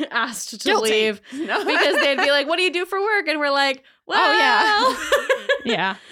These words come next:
Speaker 1: Do you, like, and we just have so many opinions because we're so close to crime all the time that, like, I don't think there's anybody in a million
Speaker 2: Oh,
Speaker 1: years who's
Speaker 2: yeah.
Speaker 1: gonna let us stay on a jury.
Speaker 2: Yeah.
Speaker 1: And, uh, I think that's probably pretty smart of them.
Speaker 2: Yeah.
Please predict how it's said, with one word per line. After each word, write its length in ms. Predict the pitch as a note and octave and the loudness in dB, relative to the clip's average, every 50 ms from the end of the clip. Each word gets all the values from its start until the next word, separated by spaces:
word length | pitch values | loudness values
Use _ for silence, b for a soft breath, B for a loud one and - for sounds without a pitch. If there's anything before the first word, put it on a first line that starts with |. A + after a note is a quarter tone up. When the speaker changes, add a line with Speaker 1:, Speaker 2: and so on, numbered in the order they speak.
| F4+ E4+ D4 B B _ | -20 -20 -20 B B _
Speaker 1:
Do 120 | - C4 C#4 | -6 -4 -4
you, 240 | C4+ C#4 C#4+ C4+ - | -2 -2 -4 -2 -2
like, 260 | C4 B3 A#3+ A#3 - | -2 -2 -2 -4 -6
and 280 | - E3 E3+ G#3+ B3+ A#3+ | -14 -8 -6 -6 -4 -4
we 100 | C4 C4 | -4 -4
just 160 | B3+ C#4 C#4 | -4 -4 -4
have 140 | C#4+ B3+ B3 | -4 -4 -4
so 100 | - B3+ | -4 -6
many 160 | B3 A#3+ A3+ | -6 -4 -6
opinions 480 | G#3+ G3+ A#3 A#3 A#3 A#3+ A#3 A3+ G#3 G#3+ | -6 -4 -4 -6 -4 -4 -4 -6 -6 -8
because 220 | G#3+ G3+ G#3 G#3+ | -8 -8 -8 -10
we're 80 | G3 G3 | -10 -10
so 180 | - - F#3 | -8 -8 -8
close 260 | F#3+ - G#3 G3+ G#3 - | -6 -4 -6 -6 -4 -8
to 100 | G3 G3 | -12 -8
crime 260 | - G3 F#3+ F#3 F#3+ | -6 -4 -4 -4 -6
all 120 | F#3+ F3+ | -6 -8
the 100 | F3+ F#3 | -8 -8
time 380 | F3+ - G3+ F#3+ F#3 F#3 F#3 F#3 | -8 -4 -4 -4 -4 -4 -8 -10
that, 120 | E3+ - | -12 -12
like, 340 | - - F3+ F3+ F3 E3+ _ _ _ _ _ _ _ _ _ _ - | -8 -8 -8 -8 -8 -10 _ _ _ _ _ _ _ _ _ _ -10
I 160 | - G#3 G3+ | -6 -4 -4
don't 140 | G3 F#3+ - | -4 -4 -6
think 160 | G#3 G3 F#3 | -8 -8 -6
there's 180 | G3 G3 F#3+ F#3 | -6 -6 -6 -6
anybody 500 | - G3 G3 G3 G3 F#3+ F#3 F3+ F#3 F#3+ | -8 -8 -8 -6 -6 -4 -4 -2 -2 -4
in 80 | F#3+ | -4
a 40 | F#3+ | -4
million 300 | F#3+ F#3 F#3 F#3+ F#3+ F#3 | -6 -6 -6 -4 -4 -2
Speaker 2:
Oh, 60 | G#3+ | -2
Speaker 1:
years 140 | G#3 F#3+ F3 | -2 -2 -4
who's 120 | E3+ F3 | -4 -4
Speaker 2:
yeah. 20 | F3 G#3+ | -2 -2
Speaker 1:
gonna 100 | G3+ G3 | -2 -2
let 160 | F#3+ F#3 F#3 | -2 -2 -4
us 100 | G3 - | -4 -6
stay 120 | - G3+ | -6 -6
on 100 | G3 G3 | -4 -4
a 60 | G3 F#3 | -6 -6
jury. 440 | F3 G3 G3 G3 G3 F#3+ G3 G3 - _ _ _ _ _ _ _ _ _ - | -6 -4 -4 -4 -4 -4 -8 -10 -12 _ _ _ _ _ _ _ _ _ -12
Speaker 2:
Yeah. 300 | G#3 - - - - G3 _ | -10 -8 -8 -10 -10 -8 _
Speaker 1:
And, 380 | A3+ A3+ A3 G#3 G3+ G3+ G3 F#3+ | -2 0 0 0 -2 -4 -4 -4
uh, 380 | F#3+ F#3+ F#3 F3+ F3+ F3 - - _ _ _ _ _ _ _ _ _ _ _ _ _ _ | -4 -2 -2 -2 -4 -4 -6 -10 _ _ _ _ _ _ _ _ _ _ _ _ _ _
I 120 | - G#3+ G#3+ | -6 -4 -4
think 120 | G#3 G3+ | -4 -6
that's 160 | G3+ G3 - | -6 -10 -8
probably 380 | - G3+ F#3 F3+ A3 - - F#3+ | -8 -8 -8 -8 -10 -14 -16 -12
pretty 200 | - - - F#3+ | -12 -12 -12 -12
smart 200 | - - - - | -14 -14 -14 -14
of 120 | - G#3+ _ | -14 -16 _
them. 260 | - - G#3+ A3 - _ _ _ _ _ _ _ _ _ _ _ _ _ | -16 -16 -16 -16 -18 _ _ _ _ _ _ _ _ _ _ _ _ _
Speaker 2:
Yeah. 260 | - G3+ G3+ G3 G3+ | -14 -12 -12 -12 -14